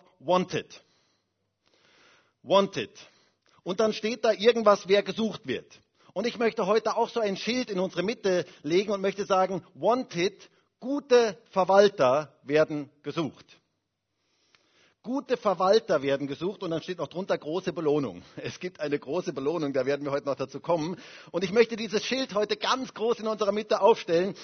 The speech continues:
denn ich glaube, dass Gott in unserer Mitte heute nach guten Verwaltern sucht. Er sucht nach Menschen, die gute Verwalter sind.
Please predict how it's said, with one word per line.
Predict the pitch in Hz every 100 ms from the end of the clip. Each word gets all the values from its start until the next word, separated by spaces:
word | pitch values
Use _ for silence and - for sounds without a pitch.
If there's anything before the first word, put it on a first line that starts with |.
| - -
denn | 202
ich | 196 -
glaube, | 190 240 254
dass | 196 196 -
Gott | 233 262 - -
in | 160
unserer | 175 262 240 196
Mitte | 190 247 - 202 -
heute | 214 247 233 233
nach | 165 127
guten | - 254 - 233
Verwaltern | - 185 196 214 202 143 117
sucht. | 110 98 _ _ - -
Er | 170
sucht | 175 262 -
nach | 190
Menschen, | 185 240 - 185
die | 185
gute | 247 277 247
Verwalter | 208 196 220 208 170
sind. | 180